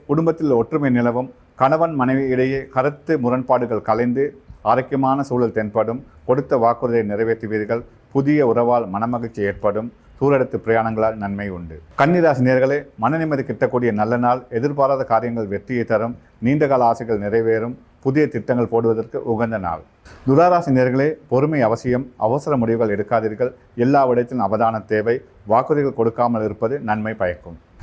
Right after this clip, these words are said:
விருச்சிக ராசி நேர்களே, கொடுத்த வாக்குறுதியை நிறைவேற்றுவீர்கள். புதிய தன்னம்பிக்கை உருவாகும். எதிர்பாராத உதவியால் மனமகிழ்ச்சி அடைவீர்கள். நீண்ட கால ஆசைகள் நிறைவேறும். தடைகள் விலகும்.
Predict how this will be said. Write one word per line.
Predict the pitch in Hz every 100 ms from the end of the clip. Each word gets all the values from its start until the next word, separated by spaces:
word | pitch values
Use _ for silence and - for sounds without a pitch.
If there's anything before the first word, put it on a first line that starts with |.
| - -
விருச்சிக | 123 160 185 175
ராசி | 139 135
நேர்களே, | 127 127 139 143 - -
கொடுத்த | 135 170 170
வாக்குறுதியை | 127 127 139 131 123 110
நிறைவேற்றுவீர்கள். | 120 127 123 123 123 123 135 - -
புதிய | - 147 160 160
தன்னம்பிக்கை | 123 120 131 127 127 113
உருவாகும். | 101 117 123 120 127 135 _ -
எதிர்பாராத | 110 143 135 139 147 143
உதவியால் | 127 120 127 127 117
மனமகிழ்ச்சி | 107 120 120 117 107
அடைவீர்கள். | 104 104 104 104 113 - - -
நீண்ட | 127 143
கால | 131 120
ஆசைகள் | 107 107 117 110
நிறைவேறும். | 101 107 113 110 120 -
தடைகள் | - 98 110 107
விலகும். | 90 90 80